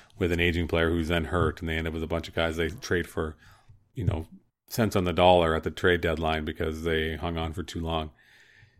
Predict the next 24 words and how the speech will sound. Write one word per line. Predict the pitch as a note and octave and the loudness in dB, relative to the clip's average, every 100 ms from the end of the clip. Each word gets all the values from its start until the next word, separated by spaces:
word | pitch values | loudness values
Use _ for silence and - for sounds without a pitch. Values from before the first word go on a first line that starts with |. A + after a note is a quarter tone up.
| - - _ _ _ _ - | -20 -20 _ _ _ _ 0
It's, | G2+ - | 0 6
uh, | G#2 G2+ G#2 | 8 8 8
it's, | A2 | 4
it's | - B2 | 2 4
a | A#2+ | 6
risky, | A#2 B2 B2 A#2 A2+ | 6 4 2 2 0
it's | G#2+ A2 | -2 2
a | |
risky | A#2+ - A2 | 2 2 2
game | G#2+ F#2+ | 4 4
to, | F#2+ | 0
to | D#2 G2+ | -2 -6
play, | - G2+ F2 E2 | -2 2 2 0
but | G2 G2 - _ _ _ _ _ _ _ _ _ _ _ - | -4 -6 -8 _ _ _ _ _ _ _ _ _ _ _ 2
no | A2+ | 6
matter | G#2+ G2 | 8 10
what | G2+ G2+ | 10 10
happens, | G#2 F#2 F2 E2+ | 10 8 4 0
obviously, | E2+ D#2+ F2 | 0 0 -2
like, | D#2+ D#2+ | -2 -2
like | G2+ G2+ G2 F#2 | -2 0 0 0
you | G2 | -2
said, | F2+ D#2+ | -2 -4
the, | E2 E2 | -4 -6